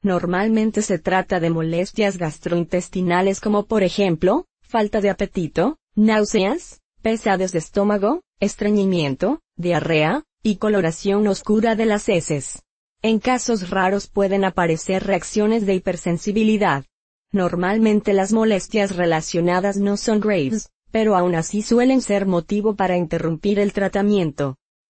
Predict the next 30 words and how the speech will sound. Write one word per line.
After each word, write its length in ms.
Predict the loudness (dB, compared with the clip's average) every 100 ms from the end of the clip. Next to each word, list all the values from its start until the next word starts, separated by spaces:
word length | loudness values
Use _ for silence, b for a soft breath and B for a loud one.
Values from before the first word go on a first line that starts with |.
| _
Es 200 | -2 0
recomendable 880 | -4 0 0 2 2 2 2 2 0
que 100 | 0
los 180 | -2 -2
consumidores 720 | -4 -2 -2 0 0 0 0
de 140 | -4 -2
hierro 400 | 0 2 0 -2
que 80 |
sufren 460 | -2 -2 0 0 0
efectos 460 | 0 -2 -2 -6 -4
secundarios 680 | -6 -2 0 2 2 0 0
se 120 | -2
dejen 320 | -2 -2 -2
aconsejar 640 | -2 -4 -4 -6 -4 -6
por 180 | -4 -2
un 240 | 2 4 4
médico 420 | 4 2 2 0
o 60 |
por 160 | 0 0
el 120 | 0
farmacéutico 1000 | -2 -2 0 -2 -2 -2 -2 -4 -4 -4
para 220 | -4 -4
poder 300 | -2 0 0
escoger 500 | -2 -4 -6 -2 0
el 120 | 2
medicamento 720 | 2 -2 -2 0 2 0 -2 -2
que 140 | -2
mejor 420 | -4 -4 -2 -2
se 160 | 0 -2
tolere. 540 | 0 0 0 -2 -8